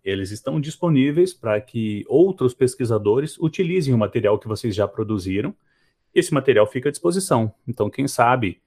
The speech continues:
futuramente, o nome de vocês possa ser citado em outros trabalhos, como boas produções científicas. Ah, isso pra quem pretende seguir carreira acadêmica também,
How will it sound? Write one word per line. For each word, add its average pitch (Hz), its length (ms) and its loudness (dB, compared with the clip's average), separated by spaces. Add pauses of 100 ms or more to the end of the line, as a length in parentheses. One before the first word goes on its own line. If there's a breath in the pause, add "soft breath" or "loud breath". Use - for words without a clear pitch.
(320)
futuramente, 113 680 -2
o 123 40 -4
nome 110 180 -2
de 110 80 -6
vocês 113 320 -6
possa 127 320 0
ser 139 220 0
citado 151 500 2
em 117 100 4
outros 107 360 0
trabalhos, 87 640 -4 (160)
como 98 240 -4
boas 95 320 0
produções 95 420 -10
científicas. - 580 -12 (680)
Ah, 85 140 -14
isso 80 280 -10
pra 87 220 -6
quem 110 200 2
pretende 107 500 0
seguir 98 360 -8
carreira 92 340 -6
acadêmica 92 540 -2
também, 117 640 -2